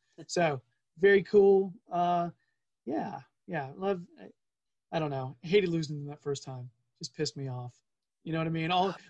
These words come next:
Speaker 2: uh, at work, I've got fans of, from other, s-, you know, teams, other squads, and they're like, "Leeds, really?" I'm like, "Shut up, leave me alone."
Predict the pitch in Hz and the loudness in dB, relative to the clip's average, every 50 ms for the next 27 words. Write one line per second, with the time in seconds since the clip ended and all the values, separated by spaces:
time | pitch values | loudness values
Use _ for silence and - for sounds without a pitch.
0 | - - 190 208 220 196 185 170 170 190 190 180 202 180 160 175 170 156 - 180 | -2 0 2 4 4 2 2 4 4 4 4 4 2 0 2 0 -2 -2 -2 -4
1 | 175 170 170 170 156 156 147 147 _ - 165 160 160 - 160 151 156 156 156 147 | -2 -2 -2 -2 -2 -6 -8 -10 _ -12 -10 -10 -8 -6 -4 -2 -2 -2 -4 -6
2 | 156 190 _ _ _ _ 285 226 - - - 233 196 170 151 147 143 135 123 - | -8 -16 _ _ _ _ -16 -14 -14 -12 -12 -10 -8 -6 -6 -6 -8 -10 -10 -10
3 | 160 147 147 151 156 151 143 - - - 160 156 151 - - - 156 151 147 147 | -8 -8 -8 -8 -8 -10 -10 -10 -10 -8 -8 -8 -8 -10 -10 -10 -8 -6 -6 -6
4 | 151 147 151 151 147 151 156 156 151 139 - _ _ _ _ _ _ _ _ - | -6 -8 -10 -12 -12 -12 -12 -12 -12 -12 -14 _ _ _ _ _ _ _ _ -16
5 | 127 - 147 156 175 185 190 180 - 156 160 170 175 180 180 196 185 160 160 139 | -10 -6 -2 0 0 0 0 -2 -2 0 0 2 2 4 2 2 0 -2 -8 -8
6 | - - - - 185 180 170 165 143 127 - 151 151 151 151 143 143 143 139 135 | -8 -12 -8 -4 -2 -2 0 -2 -4 -4 -6 -10 -8 -8 -8 -8 -8 -8 -10 -10
7 | 131 | -12